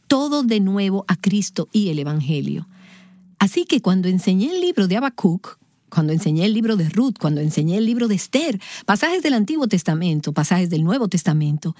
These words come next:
siempre he tratado de hacer una línea recta hacia Cristo para mostrarles cómo eso te lleva al Evangelio. He hablado sobre la necesidad de arrepentimiento y fe. He hablado de mi carga por los miembros de la iglesia que profesan tener una relación auténtica con Jesucristo, pero en realidad no la tienen.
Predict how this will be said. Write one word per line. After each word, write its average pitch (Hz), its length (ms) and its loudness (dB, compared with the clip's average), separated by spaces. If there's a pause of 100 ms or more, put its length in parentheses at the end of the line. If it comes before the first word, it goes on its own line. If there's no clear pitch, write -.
(300)
siempre 339 500 0
he 247 120 2
tratado 214 420 2
de 175 100 2
hacer 202 300 2
una 220 200 2
línea 269 520 2
recta 226 560 0
hacia 247 340 0
Cristo 196 460 -2 (340)
para 170 180 2
mostrarles 190 600 0
cómo 277 500 0
eso 226 240 0
te 180 220 0
lleva 175 500 0
al 196 200 2
Evangelio. 151 680 -2 (720)
He 185 100 4
hablado 196 400 0
sobre 170 240 0
la 160 140 0
necesidad 156 500 0
de 175 80 2
arrepentimiento 156 720 0
y 151 80 0
fe. 226 340 -2 (720)
He 285 140 0
hablado 220 360 0
de 196 120 2
mi 202 120 0
carga 240 440 0
por 196 100 0
los 208 140 2
miembros 247 320 0
de 254 80 2
la 226 80 2
iglesia 196 480 0
que 190 80 0
profesan 294 500 0
tener 285 280 0
una 254 180 2
relación 208 340 0
auténtica 233 560 0
con 185 160 2
Jesucristo, 185 720 0
pero 170 180 0
en 180 60 2
realidad 190 340 0
no 240 120 2
la 254 120 -2
tienen. 240 480 -2